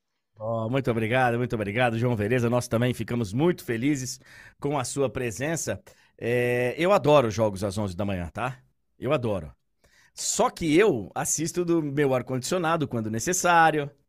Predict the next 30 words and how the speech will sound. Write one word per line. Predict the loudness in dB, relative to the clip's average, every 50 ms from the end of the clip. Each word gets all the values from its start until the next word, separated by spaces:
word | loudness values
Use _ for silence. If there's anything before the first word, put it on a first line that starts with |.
| _ _ _ _ _ _ _ _
Eu, | -4 -2 0 0 0
de | 0 2
vez | 4 6 4 4 4 0 0 0
em | -2 -2
quando, | -2 -2 0 2 2 2 0 0 -2 -4 -6 -8 -10 -12
de | -10 -6 -2
vez | -2 -2 0
em | 0 -2 0
nunca, | 2 2 0 0 0 -2 0
vai, | 0 0 0 0 -4 -12 _ _ _ _ _ _ _ -8
vou | -4 -4 -2
narrar | -2 -2 -2 0 0 0
um | 0 -2
jogo | 0 0 0 0 0
às | -2 -4 -4
onze | -4 -4 -4 -4
da | -4 -4 -4
manhã | -2 -4 -2 -2
ou | -2 -2
não, | -2 -2
é | -2
muito | -2 -4 -4
difícil, | -4 -6 -6 -4 -6 -6 -6 -6 -6 -8
mas, | -8 -8 -8 -10 -12 -16 -18 _ _ _ _ _ _ _ _ _
é, | -8 -6 -6 -6 -6 -4 -4 -4 -4 -6 -6 -6
o | -6
último | -6 -6 -6 -6 -6 -6 -6
que | -4
eu | -4
narrei | -2 -2 -2 0 0 0 0 0 0 -2 -2 -2 -2 -4 -4 -6 -8